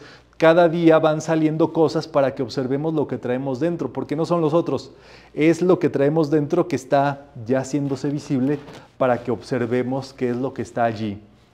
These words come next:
Y por supuesto se necesita ese trabajito consistentemente. Los grupos de, de estudio se hacen justamente porque son como este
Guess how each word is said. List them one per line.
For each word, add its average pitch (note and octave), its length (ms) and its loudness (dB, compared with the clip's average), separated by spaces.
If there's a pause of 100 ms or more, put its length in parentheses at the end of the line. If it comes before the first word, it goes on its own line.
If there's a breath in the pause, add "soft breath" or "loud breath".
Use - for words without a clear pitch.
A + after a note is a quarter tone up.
Y A#2 120 -8
por A2 240 0
supuesto C3+ 400 0
se C3+ 100 -2
necesita A#2 680 0 (320 loud breath)
ese C3+ 320 4
trabajito B2 640 0
consistentemente. A#2 1040 -8 (440 loud breath)
Los C#3 220 2
grupos F3 460 2
de, F3 320 0
de C#3 100 2
estudio E3 480 6
se E3+ 140 2
hacen D#3+ 260 0
justamente D3+ 540 -4
porque B2 340 -4
son C3+ 200 -4
como C#3 260 -2
este C#3+ 360 -2